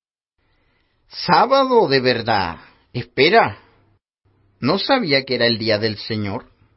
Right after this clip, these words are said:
pero aquí estaba, allí en mi Biblia. El día del Señor se supone que es domingo, pero cuando leí ese pasaje, estaba totalmente equivocado.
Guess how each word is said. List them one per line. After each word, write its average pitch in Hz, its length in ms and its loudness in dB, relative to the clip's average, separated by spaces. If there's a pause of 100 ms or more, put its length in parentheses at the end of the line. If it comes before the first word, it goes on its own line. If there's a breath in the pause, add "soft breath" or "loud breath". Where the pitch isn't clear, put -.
(280)
pero 135 200 2
aquí 143 220 -4
estaba, 143 600 0
allí 139 460 -4
en 135 120 0
mi 156 120 0
Biblia. 196 640 2 (680)
El 143 260 2
día 170 220 4
del 202 160 2
Señor 180 400 -2
se 226 160 -2
supone 175 500 -6
que 156 120 -2
es 135 60 -2
domingo, 190 680 2 (440)
pero 120 200 -2
cuando 117 260 -2
leí 135 280 -2
ese 233 220 -2
pasaje, 151 580 -2 (1300)
estaba 110 400 -4
totalmente 113 680 -4
equivocado. 87 640 -12